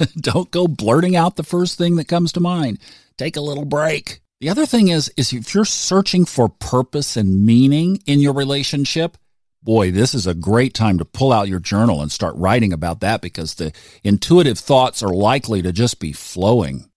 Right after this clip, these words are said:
You could take this time to get with your partner and set the course for the next year of your relationship.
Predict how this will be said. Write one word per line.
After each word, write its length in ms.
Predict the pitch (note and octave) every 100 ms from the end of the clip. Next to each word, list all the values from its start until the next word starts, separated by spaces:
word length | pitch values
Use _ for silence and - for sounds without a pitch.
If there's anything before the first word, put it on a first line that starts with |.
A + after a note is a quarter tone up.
| _
You 140 | D3+
could 320 | G3 F3+ C#3 - -
take 240 | - D#3
this 240 | - D#3+ -
time 480 | - A#2 A#2 E3+ A#3+
to 440 | - E3 D3+ C#3+
get 200 | C3+ D#3+
with 160 | C#3+ C#3+
your 120 | C3+
partner 580 | - C#3 A#2+ C3+ F#3+ G#3
and 480 | D3+ D3 D3+ D3 C#3+
set 340 | - - F3 -
the 80 |
course 380 | D3+ - G#3 F3+
for 140 | - C#3+
the 100 | E3
next 260 | F#3 -
year 380 | B2+ C#3 A#3+ G#3+
of 120 | B2
your 120 | C3+
relationship. 840 | C#3+ D#3 E3+ G#3 - G2+ - D2